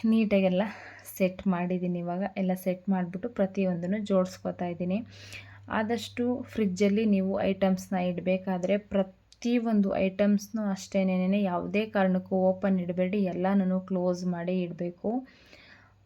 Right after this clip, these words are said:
ಆ, ಮತ್ತು ತರಕಾರಿಗಳ್ನೂ ಅಷ್ಟೇನೇನೆ. ನಾನು ಸ್ಟಾರ್ಟಿಂಗ್ ನನಗೂ ಗೊತ್ತಾಗ್ತಾ ಇರಲಿಲ್ಲ, ಕವರ್ ಮಾಡಿ ಇಡ್ತಾಯಿದ್ದೆ. ನಾನು ಇವತ್ತಿಗೂ ಪ್ಲಾಸ್ಟಿಕ್ ಕವರನ್ನೇ ಯೂಸ್ ಮಾಡೋದು. ನಾನು ಏನೂ ಫ್ರಿಜ್ ಆರ್ಗನೈಸ್ ಅಂದರೆ ಎಕ್ಸ್ಟ್ರಾ ಏನನ್ನೂ ತರಿಸಿಲ್ಲ. ನನ್ನ ಹತ್ರ ಇರೋ ಏನಿದೆಯೋ ಅದನ್ನೇ ಹಾಕಿ ನೀಟಾಗಿ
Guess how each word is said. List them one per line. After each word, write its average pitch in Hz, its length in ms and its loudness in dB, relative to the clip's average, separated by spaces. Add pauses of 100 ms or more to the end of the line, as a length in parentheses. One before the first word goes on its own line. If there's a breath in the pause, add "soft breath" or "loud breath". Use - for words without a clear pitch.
(120)
ಆ, 240 120 2
ಮತ್ತು 226 360 0
ತರಕಾರಿಗಳ್ನೂ 208 760 2
ಅಷ್ಟೇನೇನೆ. 196 640 2
ನಾನು 208 640 0 (100)
ಸ್ಟಾರ್ಟಿಂಗ್ 208 480 0
ನನಗೂ 185 300 2
ಗೊತ್ತಾಗ್ತಾ 185 460 -2
ಇರಲಿಲ್ಲ, 175 320 -4
ಕವರ್ 220 340 0
ಮಾಡಿ 208 300 2
ಇಡ್ತಾಯಿದ್ದೆ. 180 420 0
ನಾನು 185 180 4
ಇವತ್ತಿಗೂ 185 380 0
ಪ್ಲಾಸ್ಟಿಕ್ 202 440 0
ಕವರನ್ನೇ 190 420 4
ಯೂಸ್ 190 220 0
ಮಾಡೋದು. 180 340 -2
ನಾನು 196 220 2
ಏನೂ 196 460 0 (540 loud breath)
ಫ್ರಿಜ್ 220 260 4
ಆರ್ಗನೈಸ್ 208 460 6
ಅಂದರೆ 185 260 4
ಎಕ್ಸ್ಟ್ರಾ 185 420 2
ಏನನ್ನೂ 180 360 4
ತರಿಸಿಲ್ಲ. 185 440 -2
ನನ್ನ 196 200 2
ಹತ್ರ 175 200 -6
ಇರೋ 190 240 2
ಏನಿದೆಯೋ 185 640 0
ಅದನ್ನೇ 196 300 2
ಹಾಕಿ 180 260 -4
ನೀಟಾಗಿ 185 540 0